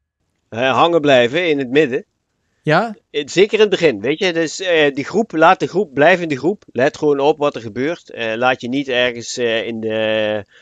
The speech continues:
Speaker 1: eh, in de tang nemen, zoals het ook gewoon bij wiel-, eh, wielrennen, gewoon wielrennen, heb je dat ook. Ja, dan moet je ook opletten waar je zit. Ehm, reageer gewoon als er, eh, belangrijke mensen,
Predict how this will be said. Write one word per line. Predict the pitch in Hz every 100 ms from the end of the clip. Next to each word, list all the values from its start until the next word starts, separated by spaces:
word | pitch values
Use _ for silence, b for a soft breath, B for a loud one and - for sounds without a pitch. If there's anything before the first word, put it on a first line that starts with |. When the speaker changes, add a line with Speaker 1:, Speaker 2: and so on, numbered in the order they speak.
| b
Speaker 1:
eh, | - 98 107 110 107 107 98
in | 113
de | 101
tang | 165 156 156
nemen, | 147 147 147 143
zoals | 131 123
het | - 120
ook | 123 -
gewoon | 135
bij | 131 110
wiel-, | 120 147 135 143 139 120
eh, | 123 127
wielrennen, | 143 131 139 135
gewoon | 123 120 131 139
wielrennen, | 135 127 131 120
heb | 120
je |
dat | 120 113
ook. | 139 139 -
Ja, | 123 127 - b -
dan | 110
moet | 127
je |
ook | 143 131
opletten | 147 143 139 139
waar | 135 135
je |
zit. | 123 143 - _ b b b
Ehm, | 131 127 131 131 127
reageer | 135 120 143 127 147 156 120
gewoon | 127 143 147
als | 135 -
er, | 127 117
eh, | 127 120 -
belangrijke | 120 135 156 170 147 147 139 135
mensen, | 143 151 123 123 107